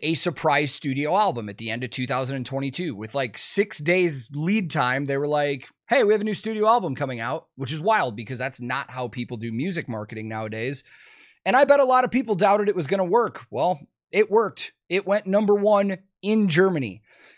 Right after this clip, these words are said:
On top of that, they did some tour dates with Iron Maiden recently, and they're also going back out with Iron Maiden. They got along so well that they got invited again.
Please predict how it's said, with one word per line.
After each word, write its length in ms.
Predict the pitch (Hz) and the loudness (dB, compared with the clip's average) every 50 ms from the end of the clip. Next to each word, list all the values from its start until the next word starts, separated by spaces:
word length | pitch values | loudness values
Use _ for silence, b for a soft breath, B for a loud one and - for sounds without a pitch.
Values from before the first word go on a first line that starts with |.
| b b - | b b 0
On 160 | 185 214 214 | 0 2 2
top 280 | 208 208 196 214 202 165 | 0 2 2 2 2 2
of 80 | 214 | 2
that, 320 | 180 180 185 196 196 202 - | 2 2 2 2 0 -2 -2
they 240 | - 143 175 180 175 | -2 0 2 2 2
did 300 | 156 123 170 175 170 143 | 2 2 2 2 2 0
some 160 | - 165 143 | -2 -4 -4
tour 240 | 127 - 175 175 175 | -2 0 2 2 2
dates 280 | 170 175 170 156 - - | 2 0 -2 -2 -4 -4
with 380 | 147 151 151 147 139 120 - - _ | -2 0 0 0 0 -2 -6 -10 _
Iron 300 | - 151 165 160 147 135 | 0 2 2 2 2 2
Maiden 380 | 131 139 156 170 202 208 202 196 | 2 2 2 4 2 2 0 0
recently, 680 | 196 208 214 208 - 214 202 180 196 202 202 202 - | 0 -2 -2 -2 -2 -4 -4 -6 -8 -6 -6 -6 -6
and 160 | - 156 156 | -6 -4 -4
they're 120 | 156 147 - | -4 -4 -4
also 440 | - 160 160 175 - - 190 185 | -2 -2 0 0 0 2 0 0
going 340 | 170 139 170 175 180 160 151 | 2 2 2 2 2 2 0
back 360 | 135 135 160 151 156 156 - - - _ | 0 2 2 4 4 2 0 -4 -4 _
out 340 | 139 139 151 196 233 - - - _ _ _ - | 2 6 6 6 6 4 0 -8 _ _ _ -6
with 200 | 180 214 240 - - | -4 -4 -4 -2 0
Iron 260 | 208 247 247 254 247 | 2 2 2 2 4
Maiden. 320 | 247 254 254 269 294 302 277 | 4 4 4 2 0 0 0
They 100 | 214 147 | 0 2
got 160 | 143 139 139 | 2 2 2
along 280 | 135 135 135 135 139 | 2 0 0 -2 -2
so 260 | 131 - - - 220 269 | -2 -2 4 4 4 6
well 280 | 240 175 147 143 156 | 6 4 4 2 2
that 160 | 156 160 123 | 0 -2 -4
they 100 | 147 143 | -4 -2
got 160 | 131 147 147 143 | 0 0 0 0
invited 380 | 135 120 131 139 143 139 135 | 0 0 0 0 0 0 -4
again. 400 | 131 123 135 131 139 147 160 147 | -2 -2 -2 0 0 -2 -4 -6